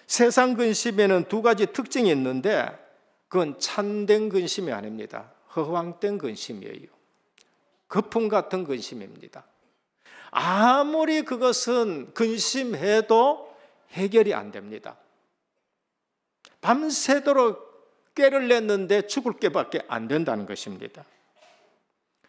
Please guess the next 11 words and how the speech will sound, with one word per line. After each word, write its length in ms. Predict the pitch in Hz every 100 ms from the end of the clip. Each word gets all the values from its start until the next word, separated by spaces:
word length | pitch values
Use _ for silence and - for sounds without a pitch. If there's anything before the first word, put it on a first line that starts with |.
| _ _ _
이스라엘 460 | 196 - 208 202 180
백성들이 920 | 165 - 170 160 156 143 120 123 - _ _ _
유월절 520 | 156 185 196 185 196 175
어린 260 | 165 156
양 200 | 151 147
피 160 | - 233
바르고 400 | 208 185 165 170
출애굽했습니다. 1120 | - 247 254 214 123 110 - 110 110 - - _ _ _ _ _ _
광야길 600 | - 156 196 247 254 214
가는데 680 | 135 110 107 104 190 190 113 120 _ _ _ _ _ _ _ - - _
가면서 960 | - 196 294 247 220 - 240 277 320